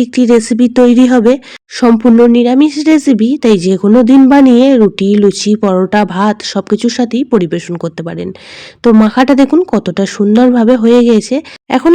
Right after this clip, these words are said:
আমি মুইঠা শেপ করে বানিয়ে নিচ্ছি সবগুলোই। আজকে আমি সয়াবিন আর মটরশুঁটির মুইঠাই বানিয়ে নেব। তো আপনারা চাইলে আপনাদের পছন্দ মতন এখানে শেপ দিয়ে বানিয়ে নিতে পারেন। তো এখন আমি সমস্ত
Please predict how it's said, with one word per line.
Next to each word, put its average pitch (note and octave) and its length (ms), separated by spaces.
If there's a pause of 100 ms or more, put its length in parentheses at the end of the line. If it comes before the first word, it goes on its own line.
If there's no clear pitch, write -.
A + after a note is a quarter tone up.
আমি D#4+ 140 (200)
মুইঠা A#3 320 (260)
শেপ C#4 200 (100)
করে C#4 160 (300)
বানিয়ে F#3+ 320
নিচ্ছি A#3+ 280 (100)
সবগুলোই। B3+ 400 (200)
আজকে G#3 300
আমি G#3 120 (120)
সয়াবিন A#3+ 440
আর C4+ 160
মটরশুঁটির A3+ 540 (100)
মুইঠাই G#3+ 380 (100)
বানিয়ে A#3 280
নেব। A3+ 140 (560)
তো - 40 (140)
আপনারা C4+ 280 (100)
চাইলে D4+ 280 (260)
আপনাদের G3+ 460 (140)
পছন্দ G#3 300 (120)
মতন A#3 220 (100)
এখানে A3 240 (340)
শেপ C4+ 200 (100)
দিয়ে B3+ 180 (220)
বানিয়ে G3 300
নিতে F#3 200
পারেন। F3+ 280
তো C4 40 (100)
এখন C#4 240
আমি C4+ 120 (140)
সমস্ত A3 280